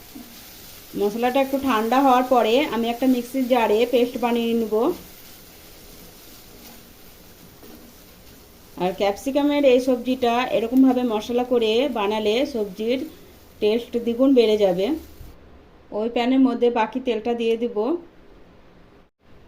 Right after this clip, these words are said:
ওই তেলের মধ্যে আমি দুটো তেজপাতা দিয়ে দিব, দারচিনি দিব, লবঙ্গ দিব,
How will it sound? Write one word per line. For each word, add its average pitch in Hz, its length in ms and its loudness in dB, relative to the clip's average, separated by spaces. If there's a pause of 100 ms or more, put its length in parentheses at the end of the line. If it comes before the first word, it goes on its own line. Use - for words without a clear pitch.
(260)
ওই 220 180 0
তেলের 269 340 2
মধ্যে 247 420 2
আমি 233 300 -2 (720)
দুটো 208 240 -2
তেজপাতা 254 560 2
দিয়ে 254 220 0
দিব, 220 200 -6 (840)
দারচিনি 220 580 0
দিব, 226 180 -4 (2000)
লবঙ্গ 214 540 2
দিব, 226 200 -2